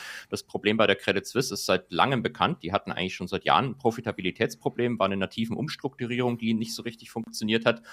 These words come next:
Die Silicon Valley Bank hat sich ein bisschen mit langlaufenden Staatsanleihen verzockt aufgrund des niedrigen Zinsumfeldes.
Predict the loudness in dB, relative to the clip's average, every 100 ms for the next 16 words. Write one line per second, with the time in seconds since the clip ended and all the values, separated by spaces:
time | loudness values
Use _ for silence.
0 | -16 -16 -12 -2 2 2 2 4 4 6
1 | 6 4 2 -4 0 -2 -2 -8 -4 -4
2 | -2 -2 0 2 2 2 2 0 -4 2
3 | 2 2 2 2 2 -2 -6 -2 -4 -4
4 | -10 -10 -10 -8 -8 -8 -6 -4 -4 -4
5 | -4 -2 -2 -2 -6 0 2 6 4 2